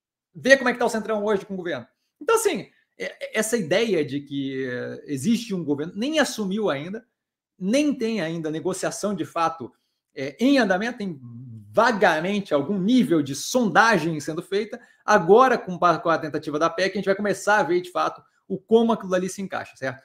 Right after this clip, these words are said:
Aparentemente, eles estão pra declarar, essa é outra parte que é ótima, aparentemente, o governo atual está pra declarar apoio à reeleição do Lira. <laughs> Tá? Então, assim, é,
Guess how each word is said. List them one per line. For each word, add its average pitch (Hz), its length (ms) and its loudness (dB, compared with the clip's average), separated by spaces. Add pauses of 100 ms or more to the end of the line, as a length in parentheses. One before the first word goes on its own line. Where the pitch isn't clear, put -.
(220)
Aparentemente, 202 800 2
eles 160 160 0
estão 214 400 -2
pra 190 100 -2
declarar, 170 380 0
essa 208 180 -2
é 220 40 2
outra 220 200 -2
parte 208 240 0
que 214 60 0
é - 20 0
ótima, 143 340 -2 (480)
aparentemente, 208 880 2
o 180 60 -6
governo 160 560 0 (180)
atual 165 440 2
está 202 320 2
pra 226 160 -2
declarar 190 420 2
apoio 208 640 0
à 170 100 -2
reeleição 220 560 2
do 277 80 -2
Lira. 240 440 0
<laughs> - 960 -8 (120)
Tá? - 300 -4
Então, 233 160 2
assim, 233 340 2 (920)
é, 180 180 0